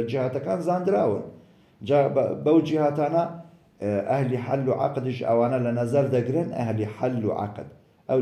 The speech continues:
جیهاتە لە نەزەر دەگرن و دیاگەر خودی هیچ فیتنەیەکیش دروست نابێ ئیدی. چونکە ئەگە ئەوانە بوو کەسێکیش ئەعترازی کرد، دەڵێن ئەوە، ئە، جیهاتی تەرجیحی تێدا بوو، بەو، بەو دەلیلانە ئەوەمان تەرجیح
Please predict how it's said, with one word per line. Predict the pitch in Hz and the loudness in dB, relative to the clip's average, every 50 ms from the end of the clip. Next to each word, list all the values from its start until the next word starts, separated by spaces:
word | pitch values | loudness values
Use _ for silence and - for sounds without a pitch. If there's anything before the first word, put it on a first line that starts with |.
| - | 0
جیهاتە | - 120 120 117 117 117 131 123 113 | 0 -2 0 0 0 0 0 -2 0
لە | 110 107 | 0 -2
نەزەر | 110 110 107 123 131 131 117 117 | -2 -2 0 0 0 0 0 0
دەگرن | 110 110 113 131 147 160 165 160 | 0 0 -2 -2 -2 -4 -4 -4
و | 156 156 - - - - _ _ _ _ _ _ - - | -6 -8 -10 -14 -20 -20 _ _ _ _ _ _ -10 -4
دیاگەر | - 104 104 98 104 104 101 104 | -2 -2 0 0 0 -2 -2 -4
خودی | 101 104 101 107 113 | -4 -4 -4 -4 -4
هیچ | 120 - - | -6 -6 -8
فیتنەیەکیش | 113 107 107 117 120 117 117 120 120 113 104 | -8 -6 -4 -2 -2 -2 -2 -4 -6 -6 -6
دروست | 123 127 135 135 139 165 | -6 -6 -4 -4 -4 -4
نابێ | 160 156 123 101 87 | -4 -4 -4 -4 -6
ئیدی. | 82 78 80 76 - - | -6 -8 -10 -12 -12 -14
چونکە | - - - 90 | -14 -12 -10 -8
ئەگە | 87 92 92 | -6 -4 -2
ئەوانە | 92 98 101 104 104 | -2 -2 -2 -2 -2
بوو | 107 110 110 110 - | -2 -2 -4 -4 -6
کەسێکیش | 120 113 113 113 107 110 104 87 | -8 -6 -6 -6 -6 -6 -8 -6
ئەعترازی | 90 90 - 98 - 117 113 113 110 104 104 - | -6 -6 -6 -6 -2 0 0 0 0 -2 -6 -8
کرد، | 127 107 110 | -6 -6 -4
دەڵێن | 113 120 127 - - | -4 -4 -4 -6 -4
ئەوە، | 127 131 131 123 - | -2 0 0 0 0
ئە، | - - - - - - _ _ _ _ _ _ _ - - 82 73 69 - - - 101 | -2 -4 -10 -16 -20 -20 _ _ _ _ _ _ _ -10 -8 -8 -6 -8 -8 -10 -12 -10
جیهاتی | 101 101 110 113 113 110 113 110 104 - | -6 -4 -2 0 0 -2 -2 -4 -6 -6
تەرجیحی | 107 101 104 101 110 110 110 113 107 110 | -6 -4 -4 -4 -6 -6 -6 -6 -8 -6
تێدا | 117 104 95 95 82 82 | -6 -6 -4 -6 -6 -6
بوو، | 92 90 98 | -6 -4 -4
بەو، | 107 101 101 - - - - - _ _ _ _ - | -2 -2 -4 -6 -10 -16 -20 -20 _ _ _ _ -4
بەو | - 123 117 113 113 113 | 0 2 2 2 2 2
دەلیلانە | 117 104 104 110 107 117 113 113 117 117 98 | 0 0 0 0 2 2 2 2 2 0 -2
ئەوەمان | 95 92 90 87 87 85 85 85 82 | -2 -4 -4 -6 -8 -10 -12 -12 -12
تەرجیح | 85 85 85 85 82 85 - | -12 -12 -12 -12 -12 -14 -14